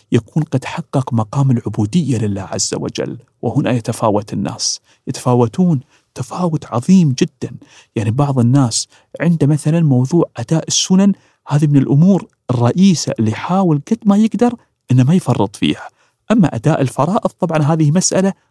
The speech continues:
ما فيها نقاش أو كلام. بعض الناس مثلًا موضوع التبكير إلى صلاة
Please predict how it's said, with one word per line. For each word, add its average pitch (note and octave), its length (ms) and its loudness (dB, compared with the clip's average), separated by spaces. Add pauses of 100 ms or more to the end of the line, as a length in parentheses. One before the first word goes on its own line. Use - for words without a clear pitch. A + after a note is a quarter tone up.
(120)
ما F#3 140 2
فيها E3+ 260 2
نقاش E3 400 -2
أو - 120 -2
كلام. A2 400 -6 (420)
بعض C3+ 260 2
الناس D3 380 2
مثلًا A2+ 340 0 (360)
موضوع C3+ 380 2
التبكير D#3+ 880 -2 (100)
إلى B2 380 2
صلاة D3+ 320 0